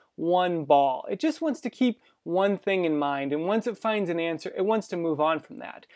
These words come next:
But part of the reason thinking is like juggling more balls. It's figuring out what a fuller version of the story is. And like Bakshi said at the beginning of this episode,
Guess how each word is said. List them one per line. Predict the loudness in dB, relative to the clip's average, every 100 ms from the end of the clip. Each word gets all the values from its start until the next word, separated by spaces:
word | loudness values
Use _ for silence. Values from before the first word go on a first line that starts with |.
| -20 _
But | -2 -2
part | 2 4 4
of |
the | 2
reason | 2 0 0 -4
thinking | -2 -2 -2
is | -2 2
like | 2 2
juggling | 4 4 4 0 0
more | -2
balls. | 0 2 4 2 -4 -16 -20 -16 0
It's | 2 2 -4 _ _
figuring | -14 0 0 2 0 0
out | 2 2 0
what | 0 2 4
a | 2
fuller | 0 4 6 8 6 4
version | 6 6 4
of | -2 -2
the |
story | -4 0 2 4 2 0
is. | -6 -12 -20 _ _
And | 0 0
like | 2 0 2
Bakshi | -2 -4 -2 0 0
said | 2 2 2
at | 2
the | -2
beginning | -2 -2 0 2 0
of | -2 0
this | 0 0 -2
episode, | -4 -2 -4 -4 -4 -8